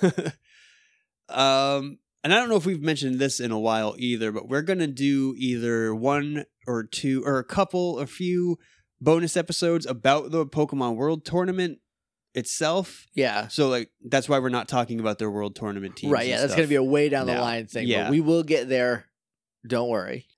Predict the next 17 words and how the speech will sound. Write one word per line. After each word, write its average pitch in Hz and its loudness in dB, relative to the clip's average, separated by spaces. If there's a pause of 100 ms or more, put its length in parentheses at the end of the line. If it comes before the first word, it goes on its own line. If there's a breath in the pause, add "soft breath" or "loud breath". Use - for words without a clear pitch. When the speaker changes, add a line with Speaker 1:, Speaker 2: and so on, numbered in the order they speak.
(120)
Speaker 1:
Uh, 139 0
and 143 -2
so 165 0
that's 247 0
it. 254 -2
That's 220 -2
Violet 233 -2
City. 151 -4
That's, - -10
that's - -8
everything 196 -4
going 185 -2
on 170 0
Speaker 2:
Oh, 214 6
that's 185 2
Speaker 1:
here. 302 2
Speaker 2:
it? - -6